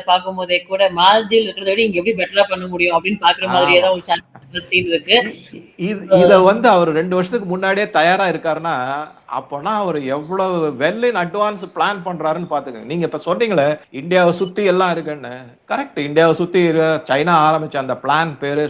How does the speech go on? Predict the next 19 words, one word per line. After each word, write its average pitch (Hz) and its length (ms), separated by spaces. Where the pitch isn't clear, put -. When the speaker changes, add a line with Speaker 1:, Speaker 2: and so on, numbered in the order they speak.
Speaker 2:
string 151 160
of 156 200
pearls 131 300
அப்படின்னு. 113 280
அதுக்கு 180 420
Speaker 1:
Yes. 175 140
Speaker 2:
உடனே 190 320
அவ 165 300
அதை 131 180
புரிஞ்சுகிட்ட 254 500
உடனேயே 202 920
இந்தியா 202 400
வந்து 190 540
மோடிஜி 180 360
வந்து 160 600
diamond 226 340
of 196 100
necklace-னு 175 540
ஆரம்பிச்சிட்டாரு. 123 500